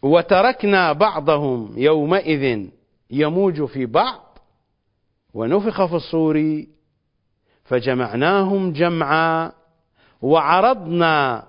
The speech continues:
جهنم يومئذ للكافرين عرضا الذين كانت أعينهم في غطاء عن ذكري وكانوا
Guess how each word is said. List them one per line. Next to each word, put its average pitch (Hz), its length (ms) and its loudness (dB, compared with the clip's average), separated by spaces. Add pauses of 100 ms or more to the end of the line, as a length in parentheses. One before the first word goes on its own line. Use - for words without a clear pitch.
(280)
جهنم 214 840 2
يومئذ 123 840 -2 (1000)
للكافرين 175 1000 0
عرضا 165 680 0 (300)
الذين 175 680 2
كانت 233 680 2 (260)
أعينهم 135 800 -2 (1160)
في 190 640 2
غطاء 247 1300 2
عن 175 300 0
ذكري 139 600 -4 (400)
وكانوا 151 760 0